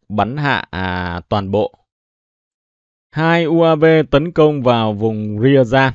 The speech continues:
không có thông tin gì, ờ, về tổn thất. Ờ, hai U A V tấn công vào vùng Krasnodar, vâng, ở khu vực này và bị bắn hạ trên bầu trời Azov. Và sáng nay thì có một cái U A V tấn công vào vùng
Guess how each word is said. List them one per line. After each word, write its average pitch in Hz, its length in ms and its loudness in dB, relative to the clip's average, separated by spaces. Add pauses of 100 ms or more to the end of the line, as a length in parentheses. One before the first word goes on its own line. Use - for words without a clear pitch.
(140)
không 117 200 -10
có 110 200 -2
thông 117 240 -4
tin 110 280 -4
gì, 95 240 -4 (120)
ờ, 87 140 -8
về 87 420 -6
tổn 71 200 -6
thất. 131 200 -2 (260)
Ờ, 90 460 -6
hai 139 240 0
U 143 160 2
A 131 120 4
V 120 100 0 (260)
tấn 147 200 -2
công 123 360 0
vào 95 280 0
vùng 92 420 -6 (280)
Krasnodar, 123 720 0 (520)
vâng, 90 340 -6
ở 73 120 -8
khu 76 140 -10
vực 90 160 -6
này 87 240 -6
và 90 220 -6
bị 87 160 -8
bắn 98 200 -6
hạ 117 200 -2 (580)
trên 117 320 -2
bầu 98 280 0
trời 90 560 -2
Azov. 107 380 -2 (1080)
Và 117 220 0
sáng 123 240 -2
nay 147 200 0
thì 113 200 0
có 110 200 0
một 123 360 -4
cái 107 180 0
U 123 160 -2
A 120 60 2
V 113 100 0 (180)
tấn 117 180 -2
công 120 220 -2
vào 104 140 -2
vùng 92 240 -8